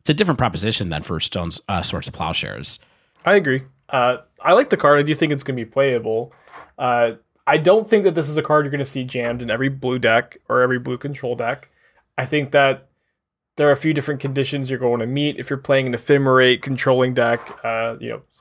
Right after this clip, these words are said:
Speaker 2: we've talked a lot about the Bant Ephemerate control deck on this channel, and I've got a, you know, an updated list that I'm pretty excited about that plays this card. And, uh, I've, I've been working on a, a, like, a Temur deck that plays Shardless Agent and plays Violent Outburst and four Crashing Footfalls,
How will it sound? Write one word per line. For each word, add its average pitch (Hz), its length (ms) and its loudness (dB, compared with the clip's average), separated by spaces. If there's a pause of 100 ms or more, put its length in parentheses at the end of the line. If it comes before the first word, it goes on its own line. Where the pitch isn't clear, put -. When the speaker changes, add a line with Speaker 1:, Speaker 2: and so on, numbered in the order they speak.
(180)
Speaker 2:
we've 139 140 -6
talked 147 240 2
a 139 40 -4
lot 131 120 4
about 123 240 0
the 123 120 -6
Bant 117 300 -2
Ephemerate 120 460 -4
control 123 300 -2
deck 120 220 -2
on 120 60 -8
this 120 160 -8
channel, 151 420 6
and 117 200 -2 (640)
I've 127 160 -2
got 131 160 4
a, 120 240 4
you 123 80 -6
know, 113 100 2
an 113 60 0
updated 117 380 0
list 120 180 2
that 123 80 -4
I'm 120 80 -4
pretty 117 160 -6
excited 123 400 -2
about 117 340 0
that 110 160 -6
plays 120 240 -4
this 117 140 -12
card. 117 400 0
And, 107 240 -8 (400)
uh, 107 420 4
I've, 123 240 -4
I've 131 120 -4
been 127 120 -4
working 131 300 0
on 120 160 0
a, 117 360 -2
a, 113 200 -6
like, 110 160 -6
a 120 60 -8
Temur 185 340 4
deck 165 200 4
that 135 100 0
plays 117 460 -2
Shardless 180 460 2
Agent 151 320 2
and 131 100 -2
plays 123 280 -2
Violent 135 320 2
Outburst 131 400 0
and 120 100 -14
four 120 160 -2
Crashing 135 400 -2
Footfalls, 120 720 -2